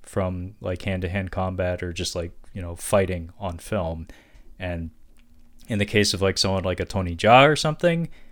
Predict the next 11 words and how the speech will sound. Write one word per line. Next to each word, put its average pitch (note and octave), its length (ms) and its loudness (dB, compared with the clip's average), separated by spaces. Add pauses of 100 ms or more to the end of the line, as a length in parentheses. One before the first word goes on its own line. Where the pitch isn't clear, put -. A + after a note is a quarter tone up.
(160)
the G#2+ 80 -8
spectacle G#2+ 640 2
is F#2+ 80 -4
often G2 380 0
generated F#2 580 -4
by F2+ 180 0
the F2+ 240 -8
athleticism F2+ 880 -4
of F2+ 160 -8
the - 80 -10
performer. - 640 -6